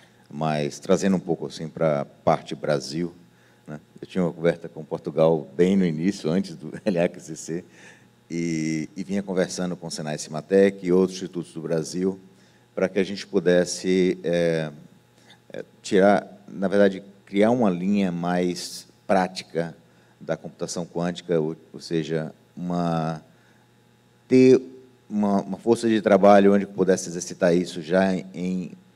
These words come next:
direto com a indústria. Porque a gente tava vendo lá fora que os bancos estavam procurando por computação quântica, ou, ou pelo menos, é, ter sentido, ou, ou saber do que se trata,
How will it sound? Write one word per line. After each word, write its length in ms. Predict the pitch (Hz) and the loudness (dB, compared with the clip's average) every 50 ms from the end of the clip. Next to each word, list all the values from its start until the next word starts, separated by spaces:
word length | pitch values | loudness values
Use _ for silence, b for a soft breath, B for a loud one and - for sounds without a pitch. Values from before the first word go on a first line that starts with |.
| _ _ _ _ _ _ _ _ _ _ _ | _ _ _ _ _ _ _ _ _ _ _
direto 360 | - 196 104 208 214 202 208 - | -2 2 4 4 4 4 2 0
com 80 | 208 | 0
a 40 | 90 | 0
indústria. 480 | 82 73 147 - - - - - - - _ b b b b b b b b b _ _ | 2 0 -2 -4 -6 -10 -14 -16 -20 -20 _ b b b b b b b b b _ _
Porque 440 | 78 - - 92 87 80 82 80 80 - - | -18 -8 -2 0 0 2 2 0 -4 -6 -6
a 100 | - 85 | -4 -4
gente 180 | 87 90 - | -4 -4 -2
tava 200 | - 98 90 92 | 0 0 2 2
vendo 180 | 82 92 90 90 | 2 0 0 0
lá 80 | 90 85 | 0 0
fora 260 | - - 98 92 90 | 2 4 4 4 4
que 120 | - 92 | 2 -2
os 100 | 90 82 | -4 -6
bancos 480 | 82 78 87 98 98 90 - - - - | -2 0 2 2 2 0 -4 -8 -14 -14
estavam 300 | - - 80 76 76 73 | -4 -2 -2 -2 -2 -2
procurando 520 | 78 80 - - 71 76 71 67 67 - - b b b b b b _ | -4 -6 -6 -4 -6 -6 -6 -8 -10 -16 -20 b b b b b b _
por 80 | - | -10
computação 480 | - 80 73 - - 76 - - 80 76 | -8 -8 -8 -6 -6 -6 -4 -4 -6 -6
quântica, 500 | - - 82 82 87 87 - - - 82 | -4 -4 -2 -2 -2 -4 -6 -4 0 2
ou, 240 | 80 82 82 78 71 - - _ _ _ _ _ | 2 2 2 -2 -8 -16 -20 _ _ _ _ _
ou 260 | 90 98 110 113 104 | 4 6 6 6 4
pelo 300 | - - 98 87 87 85 | 4 2 2 2 4 2
menos, 420 | 87 90 85 78 76 - - - - _ _ _ _ | 0 -2 -4 -6 -8 -12 -16 -18 -20 _ _ _ _
é, 180 | 82 80 78 76 | 0 0 0 0
ter 220 | - - 95 90 | -2 -2 -2 -2
sentido, 560 | - - 87 82 - - 107 110 101 90 85 | -2 -4 -6 -8 -4 -2 0 0 0 0 0
ou, 180 | 71 73 82 82 - - - b b b b b b | 2 2 2 0 -2 -6 -12 b b b b b b
ou 80 | - - | -8 -4
saber 420 | - - 98 85 78 76 101 107 | 0 2 2 2 4 4 2 4
do 100 | 98 90 | 2 0
que 120 | 82 90 | -4 -6
se 160 | 87 - 85 - | -8 -10 -8 -2
trata, 480 | - 87 95 98 98 - - 113 - | 0 2 4 4 2 0 -4 -14 -18